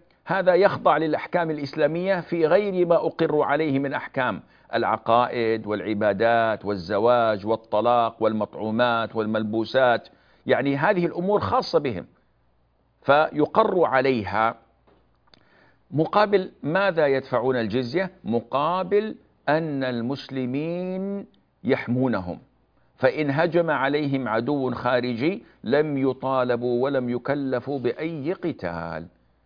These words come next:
وهذه الجزية يعني أمرها عجيب، لأنها تدفع فقط من قبل الرجال القادرين على الكسب،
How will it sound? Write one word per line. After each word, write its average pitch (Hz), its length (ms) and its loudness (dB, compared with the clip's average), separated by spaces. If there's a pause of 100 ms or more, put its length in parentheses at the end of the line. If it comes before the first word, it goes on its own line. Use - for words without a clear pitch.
(260)
وهذه 196 440 0
الجزية 139 600 -2 (560)
يعني 120 500 -2 (440)
أمرها 143 760 -2
عجيب، 104 520 -2 (500)
لأنها 185 760 0
تدفع 196 720 -2 (400)
فقط 196 380 2
من 156 160 -4
قبل 185 480 0 (200)
الرجال 135 760 -2
القادرين 123 640 -4
على 104 200 -2
الكسب، 92 420 -6